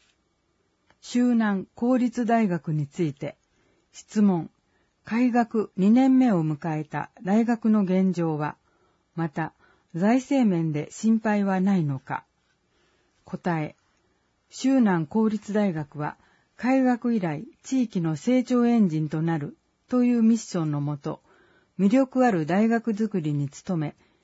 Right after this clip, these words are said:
地域の皆様に支えられながら、地域貢献型大学としての歩みを着実に進めている。財政面では、大学からの寄付金三十億円と、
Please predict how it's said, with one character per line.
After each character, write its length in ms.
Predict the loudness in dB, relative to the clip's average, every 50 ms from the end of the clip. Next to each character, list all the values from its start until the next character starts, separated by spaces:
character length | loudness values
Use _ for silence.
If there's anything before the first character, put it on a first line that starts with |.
| _ _ _
地 180 | -6 -2 -2 -2
域 160 | -2 -2 -2
の 120 | -2 -2 -2
皆 260 | -2 -2 -2 -2 -4
様 300 | -4 -6 -6 -6 -4 -6
に 140 | -6 -6 -8
支 140 | -8 -8 -8 -4 -2
え 140 | -2 -2 -2
ら 120 | -2 -2 -2
れ 100 | -2 -2
な 160 | -2 -2 -4
が 120 | -4 -6
ら、 180 | -6 -8 -10 -12 _ _ _ _ _ _ _ _ _ _ _ _ _
地 220 | -4 0 0 2 0
域 180 | 0 -2 -6
貢 320 | -6 -4 -2 -2 -2 -2 0
献 260 | 0 0 2 2 2
型 280 | 2 0 -2 -2 -2 0
大 200 | 0 0 0 2
学 260 | 0 -2 -4 -6 -8
と 140 | -6 -6 -8
し 100 | -6 -6
て 140 | -4 -2 -2
の 140 | 0 -2
歩 240 | -2 -2 -2 0 0
み 200 | 0 0 0 -2
を 140 | -4 -6 -10 _ _ _
着 280 | -8 -6 -4 -2 0 0
実 280 | 0 0 0 2 4
に 140 | 4 4 4
進 320 | 2 -2 -8 -6 -2 0 0
め 140 | 0 0
て 140 | -2 -4 -6
い 160 | -6 -6 -6
る。 180 | -8 -10 -12 -14 _ _ _ _ _ _ _ _ _ _ _ _ _ _ _ _ _ _ _ _ _ _ -4
財 200 | 0 0 0 0
政 280 | 0 0 0 2 2
面 200 | 2 2 0 -2
で 100 | -2 -4
は、 200 | -4 -4 -6 -8 _ _ _ _ _ _ _ _ _ -6
大 240 | -2 0 2 2 2
学 240 | 0 -2 -4 -4 -8
か 140 | -6 -2 -2
ら 120 | 0 0
の 180 | 0 0 -2 -4
寄 180 | -6 -6 -6
付 160 | -4 -6 -8 -8
金 340 | -6 -4 -4 -4 -4 -8 -12 -16
三 320 | -8 -2 0 4 4 4 4
十 160 | 4 2 2
億 300 | 2 0 -2 -2 -4 -4
円 200 | -2 -2 -4 -4
と、 280 | -6 -8 -10 -10 -10